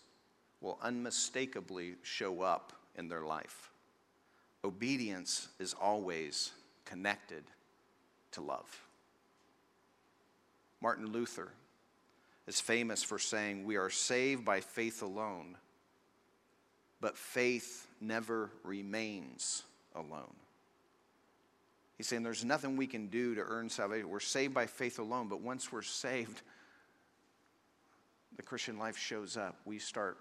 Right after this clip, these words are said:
wanting to follow God, wanting to obey him. Faith never remains alone. Jesus put it this way in John fourteen fifteen. He said, "If you love me, you will keep my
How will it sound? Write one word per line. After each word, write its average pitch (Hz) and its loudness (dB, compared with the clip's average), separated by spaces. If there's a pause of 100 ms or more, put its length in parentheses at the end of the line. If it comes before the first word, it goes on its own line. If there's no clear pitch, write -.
wanting 98 -4
to 92 -8
follow 95 -2
God, 87 -2
wanting 98 -4
to 85 -6
obey 85 -2
him. 80 -6
Faith 92 -2
never 90 -4
remains 85 -6
alone. 64 -12 (840)
Jesus 147 8
put 151 6
it - 2
this 160 6
way 104 6
in 104 0
John 113 2
fourteen 110 -2
fifteen. 101 -6
He 98 -6
said, 104 -2
"If 101 -4
you 95 0
love 131 8
me, 87 -6 (540)
you 107 -4
will 95 0
keep - -4 (280)
my 110 -2